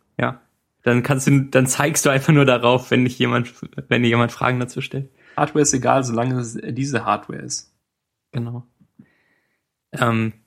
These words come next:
Speaker 1: hm, eigentlich fände ich das lustig. Aber ich glaube, ich würde mir keinen Sticker auf mein MacBook kleben.
Speaker 2: Nee, ich auch auf keinen Fall.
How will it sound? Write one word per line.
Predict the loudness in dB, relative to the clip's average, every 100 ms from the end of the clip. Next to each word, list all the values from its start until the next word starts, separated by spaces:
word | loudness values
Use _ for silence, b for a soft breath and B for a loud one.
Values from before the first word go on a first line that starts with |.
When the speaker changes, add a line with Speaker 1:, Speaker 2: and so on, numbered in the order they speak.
| _ _ _ _ -20 -20 -10
Speaker 1:
hm, | -4 -2 -2 -2
eigentlich | -2 0
fände | 0 0
ich | 0
das | -2
lustig. | -2 -6 -14 -16 _ _ _ _ _ _ _ _ _
Aber | -2 0
ich | 2
glaube, | 2
ich | 2
würde | -2 -2
mir |
keinen | -4 -6
Sticker | -6 -6 -6
auf | -4
mein | -4
MacBook | -6 -12 -18
kleben. | -10 -10 -10 _ _ _ -6
Speaker 2:
Nee, | 0 2 2
ich | 0
auch | -4 -2
auf | -4 -2
keinen | -6 -6
Fall. | -6 -8 -8